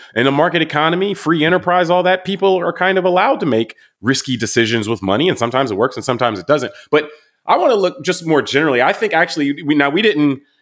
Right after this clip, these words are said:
actually agree to come to this, but it's interesting. We came to the same point with this. I think that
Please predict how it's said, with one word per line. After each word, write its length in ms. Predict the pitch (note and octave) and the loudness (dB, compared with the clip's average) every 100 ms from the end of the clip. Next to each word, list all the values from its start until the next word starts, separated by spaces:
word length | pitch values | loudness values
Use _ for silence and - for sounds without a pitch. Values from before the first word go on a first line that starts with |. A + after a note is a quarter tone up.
| _ - | _ -4
actually 380 | C#3 D#3+ - C3 | -2 -2 -2 -4
agree 380 | B2+ G#2 C3 D3+ | -4 -4 0 0
to 60 | |
come 260 | - D3+ B3+ | 0 -2 -2
to 60 | A2+ | -2
this, 280 | F2 G2 - | -4 -6 -2
but 220 | B2+ B2 | 0 2
it's 140 | B2 | 2
interesting. 520 | F3 F3+ D3+ C#3+ C3+ B2+ | 0 -2 -2 0 0 -2
We 80 | |
came 280 | C#3+ D#3 F#3+ | -4 -2 -4
to 80 | D#3 | -4
the 80 | C3+ | -8
same 240 | - B2+ | -4 -4
point 240 | - D#3+ A2+ | -2 -4 -4
with 100 | G2+ | -6
this. 140 | G2 | -4
I 140 | A#2+ F3+ | -2 0
think 280 | F#3 F3 | -2 -2
that 240 | D#3 C#3 | 0 0